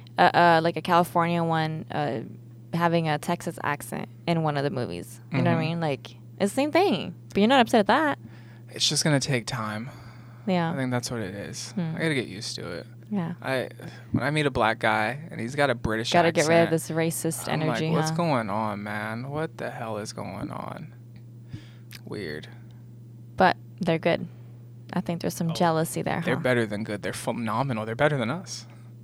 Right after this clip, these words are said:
Speaker 1: Yeah,
Speaker 2: Absolutely.
Speaker 1: exactly.
Speaker 2: They're fucking better than us. I'll be the first person to say it. Like,
Speaker 1: Yeah.
Speaker 2: I'm in line at every movie
Speaker 1: <laughs>
Speaker 2: watching them kill it.
Speaker 1: Yeah.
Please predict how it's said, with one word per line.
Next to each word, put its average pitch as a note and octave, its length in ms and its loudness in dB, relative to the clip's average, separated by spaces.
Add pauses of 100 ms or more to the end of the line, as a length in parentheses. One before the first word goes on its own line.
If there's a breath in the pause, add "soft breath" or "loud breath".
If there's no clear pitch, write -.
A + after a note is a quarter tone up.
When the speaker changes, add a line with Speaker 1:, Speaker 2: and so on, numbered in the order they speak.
Speaker 1:
Yeah, F3 520 4
Speaker 2:
Absolutely. C#3 340 4
Speaker 1:
exactly. E3 460 6
Speaker 2:
They're G3 180 4
fucking D3 300 4
better C3 180 4
than C3+ 140 2
us. C#3+ 180 2
I'll A2 80 4
be D#3 80 4
the C#3 80 0
first A#2+ 300 0
person C3 260 0
to C3 100 -2
say C3 280 2
it. - 80 -2
Like, E3 80 2
Speaker 1:
Yeah. D#3+ 200 6
Speaker 2:
I'm D#3 220 4 (220)
in E3 220 6
line C#3 420 8
at B2+ 160 2
every C#3 240 8
movie C3+ 440 6 (120)
Speaker 1:
<laughs> - 140 -10
Speaker 2:
watching D3+ 400 10
them C3+ 200 2
kill E3 320 8
it. - 160 -4 (160)
Speaker 1:
Yeah. F3 260 2